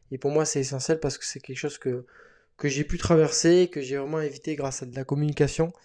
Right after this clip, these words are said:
Et c'est une clé qui est vraiment fondamentale. Donc, euh, donc voilà. J'espère en tout cas que cet épisode vous aura plu. Si vous avez le temps et que vous avez aimé cet épisode et que vous en voulez beaucoup plus,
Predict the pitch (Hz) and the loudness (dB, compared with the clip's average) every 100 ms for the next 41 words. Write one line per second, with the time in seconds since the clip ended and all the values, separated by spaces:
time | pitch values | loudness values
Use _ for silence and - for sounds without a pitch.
0 | _ _ _ 139 127 139 139 135 151 165 | _ _ _ -12 -8 -6 -8 -6 0 0
1 | 160 - 135 131 147 147 - 156 143 135 | 0 -2 -2 0 -2 -4 -4 -2 0 0
2 | 135 147 151 _ _ _ _ 135 135 135 | 2 0 -2 _ _ _ _ -2 0 0
3 | 135 139 131 131 131 135 170 160 131 - | 0 0 0 0 0 2 4 4 2 -2
4 | - _ _ - 139 - 208 208 - 156 | -20 _ _ -10 -4 2 2 0 -4 -4
5 | 165 - _ 143 - 135 - 151 147 160 | -4 -8 _ -10 -8 -8 -8 -10 -6 -8
6 | 156 - 131 123 123 - 175 _ _ - | -8 -10 -6 -4 -6 -6 -8 _ _ -10
7 | - 151 175 180 - - 170 170 - 165 | -4 2 4 4 2 4 4 2 -4 -12
8 | 135 131 135 143 - 175 165 170 151 - | -6 -2 0 0 -2 -2 0 0 -4 -8
9 | 139 151 147 139 131 131 131 151 - 139 | -8 -6 -6 -8 -10 -10 -12 -14 -12 -6
10 | 156 - | -4 -6